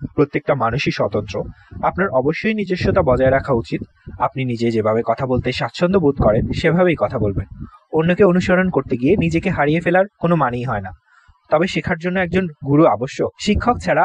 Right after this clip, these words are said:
আপনি কখনোই কোনো বিষয়ে ভালোভাবে শিখতে পারবেন না। তাই কথা বলার style শেখার জন্য বেছে নিন নিজের কোনো প্রিয় অভিনেতা, টিভি কিংবা radio উপস্থাপককে। বোঝার চেষ্টা করুন তিনি কিভাবে কথা বলছেন, টোন কখন কোথায় কেমন এবং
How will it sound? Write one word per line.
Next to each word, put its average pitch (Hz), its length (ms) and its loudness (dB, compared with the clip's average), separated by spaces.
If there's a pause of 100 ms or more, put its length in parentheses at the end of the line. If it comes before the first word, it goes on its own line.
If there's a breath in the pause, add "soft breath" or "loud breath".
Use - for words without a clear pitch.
আপনি 135 260 -4
কখনোই 156 380 0
কোনো 151 200 2
বিষয়ে 143 380 2
ভালোভাবে 127 340 0
শিখতে - 320 -4
পারবেন 151 400 0
না। 123 140 -4 (840 loud breath)
তাই 156 240 2
কথা 143 220 0
বলার 156 300 4
style 143 240 2
শেখার 139 420 -2
জন্য 113 160 -2 (120)
বেছে 165 200 0
নিন 170 200 2 (460)
নিজের 160 260 2
কোনো 175 200 2
প্রিয় 160 220 4
অভিনেতা, 127 440 2 (180)
টিভি 165 400 2
কিংবা 127 280 0
radio 135 340 4 (320)
উপস্থাপককে। - 680 -4 (580 soft breath)
বোঝার 156 340 4
চেষ্টা 170 220 0
করুন 143 260 4
তিনি 175 240 2
কিভাবে 165 380 2
কথা 160 200 -2
বলছেন, 113 360 -4 (440 loud breath)
টোন 143 180 4 (100)
কখন 151 380 2
কোথায় 147 380 -2
কেমন 117 240 0 (160)
এবং 170 180 0